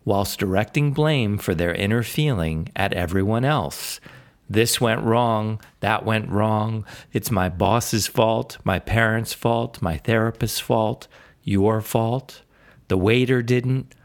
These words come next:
my kids didn't, the teacher didn't, it's not coming fast enough, juicy enough, big enough, first class enough." Nothing is ever really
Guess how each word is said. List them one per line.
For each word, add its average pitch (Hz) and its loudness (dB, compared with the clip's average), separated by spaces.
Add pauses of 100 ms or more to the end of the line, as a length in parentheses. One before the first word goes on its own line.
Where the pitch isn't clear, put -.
my 92 -2
kids 127 -2
didn't, 131 -2 (280)
the 95 -2
teacher 135 0
didn't, 127 0
it's - -4
not 95 -2
coming 92 -2
fast 123 0
enough, 113 -2
juicy 135 2
enough, 120 0
big 131 2
enough, 120 0 (320)
first - 0
class 123 0
enough." 117 -4 (480)
Nothing 107 0 (640)
is 98 2
ever 90 2
really 87 -2